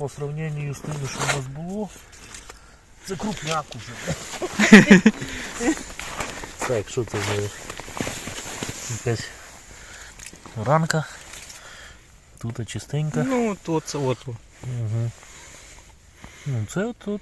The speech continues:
Speaker 1: от зубов. От такої же, небось.
Speaker 2: О,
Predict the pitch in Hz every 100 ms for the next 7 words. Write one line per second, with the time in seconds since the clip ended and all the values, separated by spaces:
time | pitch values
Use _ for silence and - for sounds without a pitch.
0 | - 208 - - 147 165 135 151 143 -
1 | - - - - - - 131 120 - 127
2 | 117 104 95 104 101 98 101 98 - -
3 | - - - 160 147 135